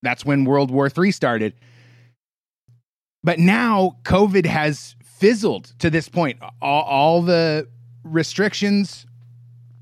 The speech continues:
are gone. We're feeling the effects of, of these, these terrible policy decisions.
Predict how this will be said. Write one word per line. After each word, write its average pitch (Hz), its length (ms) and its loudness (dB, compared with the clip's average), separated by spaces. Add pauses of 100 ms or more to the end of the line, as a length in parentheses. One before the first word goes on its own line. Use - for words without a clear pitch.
(540)
are 143 160 2
gone. 175 600 2 (760)
We're 147 120 0
feeling 190 440 2
the 151 120 2
effects 147 520 -6
of, 127 440 0
of 123 460 -4
these, 131 520 -2
these 127 280 -6
terrible 147 880 0
policy 160 440 -2
decisions. 151 580 -2